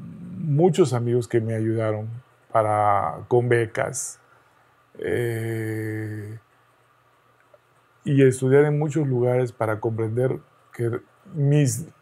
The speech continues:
mis, mis tiempos, mis límites, ¿no? Y, y pues salió esto, ¿no? Un arquitecto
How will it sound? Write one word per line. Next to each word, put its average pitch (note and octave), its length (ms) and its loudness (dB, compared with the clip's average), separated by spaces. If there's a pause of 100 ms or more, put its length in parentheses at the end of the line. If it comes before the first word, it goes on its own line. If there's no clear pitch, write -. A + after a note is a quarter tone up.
(140)
mis, D3+ 360 2
mis B2+ 400 0
tiempos, - 800 -2 (640)
mis B2 300 0
límites, C3 880 -2
¿no? A#2+ 140 -12 (840)
Y, C#3+ 460 6 (1000)
y G3 120 2
pues D3+ 240 4
salió D3+ 320 6
esto, G3 400 0 (120)
¿no? D#3+ 340 -6
Un C#3+ 200 -4
arquitecto C#3+ 800 0